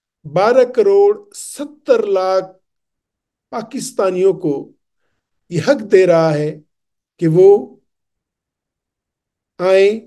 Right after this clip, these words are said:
और अपनी राय का इस्तेमाल करें। इन बारह करोड़ सत्तर लोगों में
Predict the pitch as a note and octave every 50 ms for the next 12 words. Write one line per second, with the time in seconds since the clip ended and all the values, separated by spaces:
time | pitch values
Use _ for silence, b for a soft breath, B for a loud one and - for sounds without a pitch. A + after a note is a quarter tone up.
0 | A#3 _ _ _ _ _ _ _ _ _ _ _ _ _ _ _ _ - F#3 F#3+
1 | F#3 F#3+ G3+ F#3 F#3 F3 E3 E3+ F3 F#3 G#3+ G#3+ G#3+ - F3 E3 D#3+ D#3+ D#3+ -
2 | _ _ _ _ _ - D#3 - - F#3+ E3+ D#3 D3+ D3+ D3 D3 - C#3 A#2+ A#2+
3 | A#2+ B2+ _ _ _ _ _ _ _ _ _ _ _ _ _ _ _ _ _ _
4 | _ _ _ _ _ _ _ _ _ _ _ _ _ _ _ _ B3+ C#4+ D4+ E4+
5 | D#4 C4 - G3+ G3 A3+ B3+ C#4 C4+ C4+ B3 G#3+ G3+ G3+ G3+ E3+ - - - C4+
6 | - - - C#4+ A#3 A#3 G#3 F#3 F3 E3 F3+ G3+ F#3+ E3 C3+ A2+ A2